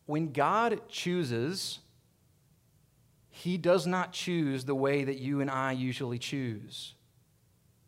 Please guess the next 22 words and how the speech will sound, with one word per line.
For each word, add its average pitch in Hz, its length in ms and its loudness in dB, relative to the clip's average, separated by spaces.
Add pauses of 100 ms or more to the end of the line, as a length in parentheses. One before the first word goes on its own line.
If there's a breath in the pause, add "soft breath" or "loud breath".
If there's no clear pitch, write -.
(840 soft breath)
It's 175 240 4
not 196 280 8
that 226 280 6
somehow 220 540 10
one 220 240 10
person 233 460 8
sort 214 160 6
of 180 80 6
brings 226 240 8
something 220 240 6
to 165 60 -4
the 220 160 6
table 214 420 12
that 208 120 8
the 202 120 8
other 214 100 10
person 208 340 6
doesn't. 185 300 8
It's 151 120 0
not 233 180 6
that 214 60 2
somehow 226 440 8